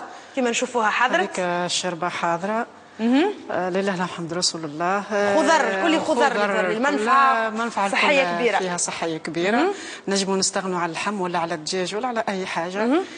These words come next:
Speaker 2: وفما اضافه باش نضيفها للتونسيه، الفتاه الصغيره والكبيره ولا اللي هو اللي ما عندهاش فكره،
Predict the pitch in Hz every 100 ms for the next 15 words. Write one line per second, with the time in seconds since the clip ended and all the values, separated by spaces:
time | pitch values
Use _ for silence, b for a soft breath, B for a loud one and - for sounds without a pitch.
0 | B B B 208 220 220 262 247 240 233
1 | 226 214 202 202 190 226 190 175 - 175
2 | 175 240 - 202 202 196 190 190 175 190
3 | - 247 220 - 254 254 240 240 233 220
4 | 247 220 - 190 196 196 196 220 233 214
5 | 165 190 233 277 254 226 233 208 185 202
6 | 240 247 247 220 175 165